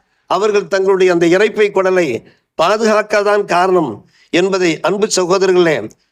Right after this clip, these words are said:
நாம் அவசியம் தெரிந்து கொள்ள வேண்டும். நம்முடைய உடல் ஆரோக்கியத்தை பாதுகாப்பதற்கு குர்ஆன் மட்டுமல்ல,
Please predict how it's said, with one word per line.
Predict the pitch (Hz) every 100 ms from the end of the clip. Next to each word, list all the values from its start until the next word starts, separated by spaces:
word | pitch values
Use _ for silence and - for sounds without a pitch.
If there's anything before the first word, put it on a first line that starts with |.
| _ 156
நாம் | 156 151
அவசியம் | 185 240 247 247 196
தெரிந்து | 202 202 185
கொள்ள | 175 151
வேண்டும். | 131 110 98 - _ _ _ -
நம்முடைய | 160 185 180
உடல் | 170 202 220 160 - -
ஆரோக்கியத்தை | 165 220 220 202 202 202 180
பாதுகாப்பதற்கு | 170 185 214 196 190 185 175 160 135 165 196 - _ _ _ -
குர்ஆன் | 202 226 247 240
மட்டுமல்ல, | 226 226 214 175